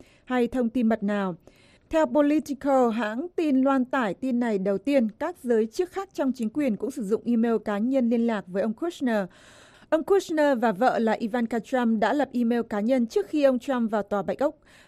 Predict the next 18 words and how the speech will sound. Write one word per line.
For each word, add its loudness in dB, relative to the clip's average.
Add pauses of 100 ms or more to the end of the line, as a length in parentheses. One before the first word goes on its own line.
(100)
và 2
trước -2
khi -2
ông 2
Kushner 0
được 0
phong -2
làm 0 (100)
cố 2
vấn 0
cấp -6
cao 2
của -2
Tổng -4
thống -2
vào -4
tháng -4
một. 4